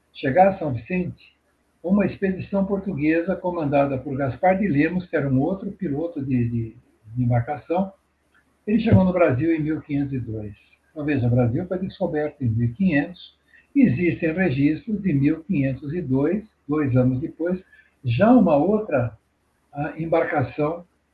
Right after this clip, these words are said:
chegar aqui em São Vicente.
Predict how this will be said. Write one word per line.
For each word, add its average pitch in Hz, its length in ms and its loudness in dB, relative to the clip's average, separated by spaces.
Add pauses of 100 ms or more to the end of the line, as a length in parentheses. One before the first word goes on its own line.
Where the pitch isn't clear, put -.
(160)
chegar 156 500 0
aqui 160 440 -12
em 147 240 -8
São 151 160 -6
Vicente. - 680 -14